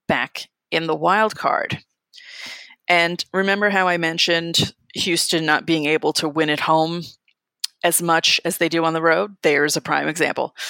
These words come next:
Uh, the Angels were useless last night and allowed the A's to not only shut them down, but curb stomp them as well. The A's won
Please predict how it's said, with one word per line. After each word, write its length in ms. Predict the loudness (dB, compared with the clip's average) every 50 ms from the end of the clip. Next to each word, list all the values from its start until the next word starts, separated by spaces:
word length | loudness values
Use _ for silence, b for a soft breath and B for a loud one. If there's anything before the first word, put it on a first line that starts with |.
| B B B B B B B B B _ _ _ -2
Uh, 440 | 0 2 2 4 4 4 2 2
the 240 | 0 0 -2 -2 -2 0
Angels 380 | 0 0 2 2 0 0 -2 -2
were 200 | -2 -2 -2 -2 -2
useless 460 | -2 0 0 0 2 2 0 0 2 2
last 240 | 0 0 0 0 0
night 220 | 0 0 0 -2 _ -4
and 120 | -2 -2
allowed 300 | 0 0 0 0 0 -2
the 120 | -6 -10 -4 -2
A's 360 | -2 0 0 0 -2 -2 -2
to 200 | -2 -2 -2 -2
not 200 | -2 -2 -2 -2 -2
only 200 | -4 -2 0 0
shut 280 | 2 2 2 0 -2
them 140 | -4 -6 -2
down, 380 | 0 0 2 2 2 2 0 0
but 240 | -2 -2 -2 _
curb 380 | -8 -2 0 0 0 0 -2 -2
stomp 400 | -4 -2 0 0 0 0 -2 _
them 300 | -4 -2 -2 -2 -4 -4 -6 -6
as 180 | -4 -4 -4
well. 480 | -6 -4 0 2 2 2 2 0 -10 -12 -12 -16 _ B B B B B B B B _ -16
The 120 | -10 -4 -2
A's 340 | -2 0 0 -2 -2 -4 -4
won 480 | -2 0 2 2 2 0 -2 -4 -6